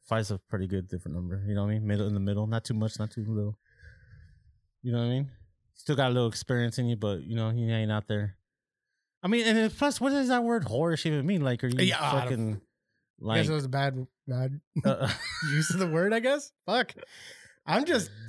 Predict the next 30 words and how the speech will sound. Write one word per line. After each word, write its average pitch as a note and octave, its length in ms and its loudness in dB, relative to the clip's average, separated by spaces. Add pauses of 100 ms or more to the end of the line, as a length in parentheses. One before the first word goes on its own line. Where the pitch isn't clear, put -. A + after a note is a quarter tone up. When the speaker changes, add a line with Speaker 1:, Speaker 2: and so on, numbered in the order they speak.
(100)
Speaker 2:
I'm, B3+ 360 0 (120)
Speaker 1:
I F3 100 0
Speaker 2:
I'm, E3 80 6
Speaker 1:
mean, F3+ 120 4
'cause, G3 160 4
Speaker 2:
I'm F3+ 60 0
Speaker 1:
like, F#3 160 6
Speaker 2:
gonna F3 100 4
be B3+ 60 6
Speaker 1:
if A3 60 4
Speaker 2:
really B3 200 6
popular A3 400 2
after D3+ 300 2
this C#3 180 0
fucking - 320 2
episode. F#3 460 4 (580)
Speaker 1:
<laughs> - 0 -
Speaker 2:
<laughs> C4 760 0 (1040)
Speaker 1:
I D3 60 4
mean, E3 200 4
like, E3 200 2
if C#3 140 0
you're F#3 140 4
a G#3+ 40 0
fucking F#3+ 680 0
prostitute D3 520 0
at C3 100 0
the F#2+ 80 -2
bunny B2 320 0
ranch, A2+ 380 0